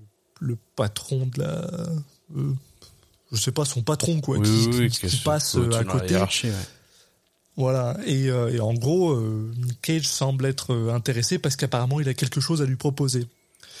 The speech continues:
Speaker 1: Et, euh, pendant que donc Nick Cage va proposer à son patron, euh, en fait une nouvelle forme de, euh, de, euh, comment dire, de
Speaker 2: Bon, c'est un nouvel
Speaker 1: de,
Speaker 2: outil
Speaker 1: euh,
Speaker 2: pour, euh, faire leur travail en fait. Euh.
Speaker 1: Oui, pour la logistique en fait, pour la logistique des, euh, des, euh,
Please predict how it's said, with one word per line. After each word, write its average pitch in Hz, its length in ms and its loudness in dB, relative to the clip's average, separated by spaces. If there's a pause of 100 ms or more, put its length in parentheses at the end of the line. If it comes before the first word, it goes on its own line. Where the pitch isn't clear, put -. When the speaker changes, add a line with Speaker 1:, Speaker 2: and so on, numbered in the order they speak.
(400)
Speaker 1:
Et, 139 260 0
euh, 110 340 0 (160)
pendant 175 420 0
que 117 380 -2
donc 117 240 -2 (100)
Nick 139 200 -2
Cage 156 260 0
va 127 200 0
proposer 139 520 0
à 135 60 2
son 120 240 0
patron, 127 640 -2
euh, 131 80 -2
en 120 120 -2
fait 139 320 -2
une 131 200 0
nouvelle 160 340 2
forme 147 720 0
de, 123 360 2
euh, - 160 0 (760)
de, 120 80 -2
euh, 113 260 0 (440)
comment 113 280 -6
dire, 113 340 -10 (120)
de 117 460 -2 (320)
Speaker 2:
Bon, 123 160 -2
c'est 117 140 -2
un 113 60 0
nouvel 117 240 2
Speaker 1:
de, - 20 0
Speaker 2:
outil 107 220 2
Speaker 1:
euh, 107 60 -2
Speaker 2:
pour, 101 260 0
euh, 98 40 -2
faire 98 200 -6
leur 95 100 -8
travail 131 240 4
en 98 80 2
fait. 95 300 0
Euh. 90 420 -4 (220)
Speaker 1:
Oui, 143 80 0
pour 135 160 0
la 113 80 2
logistique 165 580 -2
en 127 80 2
fait, 117 220 -2
pour 131 100 -2
la 113 80 0
logistique 143 640 0
des, 127 240 0
euh, 120 260 -2
des, 127 300 -4
euh, 151 160 -4